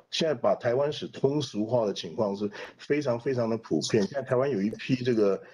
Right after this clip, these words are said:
狂热于，这个狂热于日治时期的台湾史的一些年轻人啊，就说他们就是已经把它变成神话一样。然后刚刚就是说曹老师也好，或者李登辉他读的台北高校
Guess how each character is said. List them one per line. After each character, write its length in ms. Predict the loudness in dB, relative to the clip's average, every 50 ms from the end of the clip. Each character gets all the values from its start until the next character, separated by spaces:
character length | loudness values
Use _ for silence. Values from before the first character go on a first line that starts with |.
| -20 -20 -20 -4 _
狂 340 | 0 2 4 2 2 4 6
热 220 | 6 8 8 8
于， 360 | 6 4 2 2 2 4 2
这 140 | 2 2 0
个 240 | 2 2 2 2 2
狂 300 | 0 2 2 2 2 2
热 100 | 2 2
于 160 | 4 4 2 2
日 120 | 0 0 0
治 140 | 0 -2 -2
时 180 | -2 -2 -2
期 220 | -2 -2 -2 0 2
的 220 | 2 4 4 2
台 160 | 2 2 2
湾 180 | 2 2 2 0
史 160 | -2 -4 0
的 120 | 2 2
一 60 | 4 4
些 240 | 2 2 2 2 2
年 220 | 0 0 0 0
轻 240 | 2 4 6 8 8
人 140 | 8 6 4 2
啊， 240 | 2 2 2 2 0 -2 -8 -14 _ _ _ _ -20 -20 _ _ _
就 120 | 2 2
说 160 | 4 4 2
他 160 | 2 2 0 0
们 200 | 0 0 0 0
就 160 | -2 -2 -2
是 220 | 0 0 -2 -2 -4 -8 -18 -20 -20 -20 -12 -2
已 100 | 0 2
经 160 | 2 2 2
把 140 | 2 4 2
它 80 | 2 2
变 160 | 0 0 0
成 180 | 0 0 0 0
神 300 | 0 -2 -2 -2 0 2
话 240 | 2 4 4 4
一 80 | 2 2
样。 260 | 2 4 4 4 2
然 120 | 0 0 0
后 180 | 0 0 0
刚 220 | 0 0 0 2 2
刚 180 | 2 2 2
就 100 | 2 0 2
是 140 | 2 2
说 160 | 2 2 0 0
曹 160 | 0 0 0
老 140 | 2 2 0
师 280 | 0 -2 -2 0 2 2
也 100 | 2 2
好， 180 | 2 2 2
或 120 | 2 2 0
者 100 | 0 0
李 140 | -2 -2
登 180 | -2 -2 -2 0
辉 140 | 0 2 2
他 100 | 2 0
读 160 | 0 -2 -2
的 80 | -2 0
台 140 | 0 2
北 100 | 2 2
高 240 | 2 2 2 2 2
校 420 | 0 0 4 6 6 6 6 2